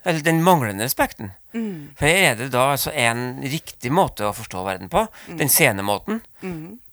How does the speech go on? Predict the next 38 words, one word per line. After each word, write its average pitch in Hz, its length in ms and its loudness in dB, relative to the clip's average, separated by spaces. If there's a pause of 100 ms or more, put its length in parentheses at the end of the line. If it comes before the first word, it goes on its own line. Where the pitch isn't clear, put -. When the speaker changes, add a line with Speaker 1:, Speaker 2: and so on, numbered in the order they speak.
(360)
Speaker 1:
og 165 100 -2
så 202 120 2
er 170 80 6
det 147 60 -6
da 151 100 0
den 156 80 -2
andre 120 240 0
måten, 185 500 -4
som - 460 -6 (560)
det 196 160 2
er 202 60 2
faktisk - 340 0
disse 170 180 -2
blinde 135 960 0
tenåringene 127 440 0
prøver 143 180 2
å 135 100 -8
forklare 151 220 2
dem 110 160 0
at 131 100 -6
det 160 160 -4
er, 120 220 0
forklare 135 600 0
denne 139 200 0
s-, - 140 -2 (580)
synspedagogen, 160 840 2 (160)
det 170 100 -6
er 165 460 -6
sikkert - 320 -2
et 160 140 -4
voksent - 460 0 (120)
dansk 160 360 2
kvinnemenneske 160 600 2
som 190 160 -6
skulle 156 220 0
ha 156 100 2
visst 147 180 -4
bedre, 143 380 2